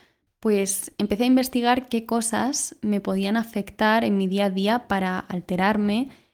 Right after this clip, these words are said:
eh, pues bueno, pues para intentar reducirlas o qué hábitos a lo mejor podía implementar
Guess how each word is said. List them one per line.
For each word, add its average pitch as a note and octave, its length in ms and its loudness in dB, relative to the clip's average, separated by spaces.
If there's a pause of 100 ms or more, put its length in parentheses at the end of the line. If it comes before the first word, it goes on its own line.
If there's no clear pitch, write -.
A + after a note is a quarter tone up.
(180)
eh, F#3+ 320 -4
pues F#3 160 -8
bueno, F3+ 240 -4
pues F#3+ 200 -8
para F#3 180 -8
intentar F#3 380 -6
reducirlas G#3 1000 0
o F#3+ 300 -6
qué F#3+ 280 -2
hábitos G3 420 0
a G3 40 -2
lo F#3+ 60 -2
mejor F#3+ 280 -4
podía G3 240 -4
implementar G3 720 -2